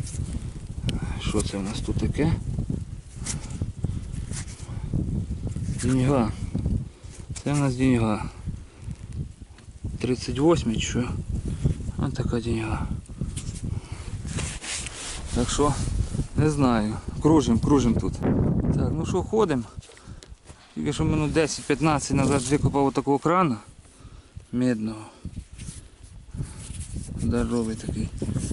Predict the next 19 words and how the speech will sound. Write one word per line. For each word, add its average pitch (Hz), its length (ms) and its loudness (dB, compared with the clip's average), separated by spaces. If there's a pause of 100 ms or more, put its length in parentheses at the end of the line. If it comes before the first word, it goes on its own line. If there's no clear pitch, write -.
(920)
Ну, 180 160 4
не 131 100 6
показував. 117 600 2 (580)
Так, 175 260 4
і 147 60 6
тільки 180 260 4
щось 170 200 6
до 165 140 6
з'ямки. 185 520 4 (2000)
Ну, 151 120 0
така 160 440 6 (360)
крутілочка. 156 680 4 (680)
Крутілочка, 131 520 4
мабуть, 107 360 4
до 110 100 -2
цього 123 160 0
крана. 143 360 4 (580)
Може, 117 280 2
ні. 120 260 4